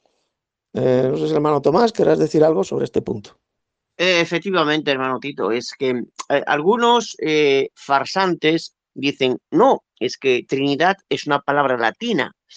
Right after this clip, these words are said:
Speaker 2: eh, posterior, que por tanto no puede aparecer, eh,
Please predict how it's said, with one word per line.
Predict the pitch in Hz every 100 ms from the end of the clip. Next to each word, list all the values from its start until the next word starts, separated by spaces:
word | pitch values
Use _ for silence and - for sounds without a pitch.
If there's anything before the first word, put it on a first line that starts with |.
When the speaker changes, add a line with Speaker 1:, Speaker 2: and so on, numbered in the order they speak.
| - - - - _ _
Speaker 2:
eh, | - 127 117 - -
posterior, | 131 - 131 175 208 131 - _ -
que | 127 120 113 107
por | - 113
tanto | 143 131 143 139 -
no | 131 131 120
puede | 156 147 135 131
aparecer, | 131 120 120 113 139 135 131 -
eh, | -